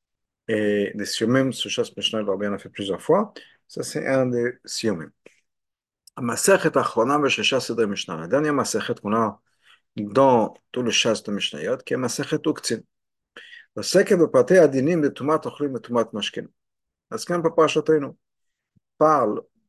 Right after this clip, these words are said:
dans tout, de, de tous les détails de la touma, de l'impureté de la nourriture, l'impureté des liquides,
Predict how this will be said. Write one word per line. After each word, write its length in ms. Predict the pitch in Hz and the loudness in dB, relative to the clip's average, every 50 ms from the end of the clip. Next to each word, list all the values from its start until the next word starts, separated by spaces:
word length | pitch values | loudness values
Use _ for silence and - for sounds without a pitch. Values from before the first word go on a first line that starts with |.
| _ _ _ | _ _ _
dans 200 | 117 107 104 98 | -10 -8 -8 -6
tout, 160 | - - 175 | -4 -4 -4
de, 320 | 151 131 123 117 113 110 104 | -4 -2 0 2 4 4 4
de 100 | 107 107 | 2 -2
tous 140 | 104 - 180 | 0 2 2
les 100 | 170 147 | 2 2
détails 480 | 117 113 - - - 73 - 131 - _ _ _ _ _ _ _ _ _ _ - | 2 0 -2 -2 -2 -4 -4 -4 -6 _ _ _ _ _ _ _ _ _ _ -18
de 180 | 113 107 107 131 | -8 0 2 4
la 220 | 131 131 127 113 | 6 6 6 4
touma, 280 | - - 151 143 139 123 | 2 0 -2 0 0 0
de 100 | 113 113 | 0 0
l'impureté 560 | 117 139 135 - 131 - - - 127 123 120 | -2 -2 -4 -6 -10 -12 -2 2 2 4 4
de 80 | 110 107 | 2 0
la 140 | 98 101 98 | -2 -4 -6
nourriture, 600 | 95 95 95 95 90 - - 160 180 190 190 160 | -8 -10 -12 -12 -8 -4 0 2 2 2 2 0
l'impureté 540 | 151 139 120 - 131 - - - 165 156 | -2 -4 -6 -8 -14 -6 -2 0 0 0
des 140 | 139 143 147 | 0 -2 -2
liquides, 440 | 139 135 120 - - 120 117 120 | -4 -4 -6 -4 -6 -6 -6 -8